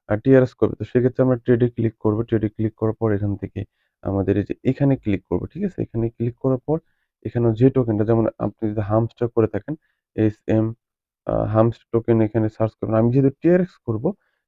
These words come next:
সর্ব-, আহ, টিআরএক্সটা দেখাচ্ছি, টিআরএক্স। তো টিআরএক্স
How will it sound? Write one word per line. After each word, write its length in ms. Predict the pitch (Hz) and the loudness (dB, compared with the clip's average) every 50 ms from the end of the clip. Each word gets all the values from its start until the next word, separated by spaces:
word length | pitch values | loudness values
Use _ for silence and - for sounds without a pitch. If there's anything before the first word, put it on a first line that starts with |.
| _ _ _ | _ _ _
সর্ব-, 460 | _ - 117 113 113 120 127 123 - - | _ 0 0 0 0 0 -4 -4 -2 0
আহ, 180 | 123 117 113 117 | 0 0 2 2
টিআরএক্সটা 460 | - - 156 156 160 - - - 117 | 2 4 4 4 4 2 0 0 2
দেখাচ্ছি, 380 | 104 104 - 98 95 - - - | 2 0 0 -2 -6 -6 -10 -16
টিআরএক্স। 760 | - _ - 120 - - 110 110 - - - 107 101 - - _ _ _ _ _ _ _ _ _ - | -10 _ -8 -8 -4 -2 -2 -2 0 0 0 -2 -2 -4 -10 _ _ _ _ _ _ _ _ _ -8
তো 60 | 117 | -8
টিআরএক্স 480 | - _ 135 139 139 143 147 143 143 | -2 _ 4 6 6 6 4 2 0